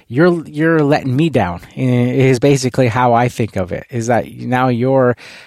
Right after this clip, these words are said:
um, you're not taking that into consideration, that good help is hard to find. So I have a zero,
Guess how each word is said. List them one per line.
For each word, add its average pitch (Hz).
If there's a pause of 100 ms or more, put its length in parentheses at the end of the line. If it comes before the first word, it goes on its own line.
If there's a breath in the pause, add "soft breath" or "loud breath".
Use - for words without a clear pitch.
(140 loud breath)
um, 107 (220)
you're 131
not 135
taking 127
that 120
into 107
consideration, 107
that 95
good 131
help 117
is 104
hard 98
to -
find. - (880)
So 123
I 123
have 139
a 113
zero, 123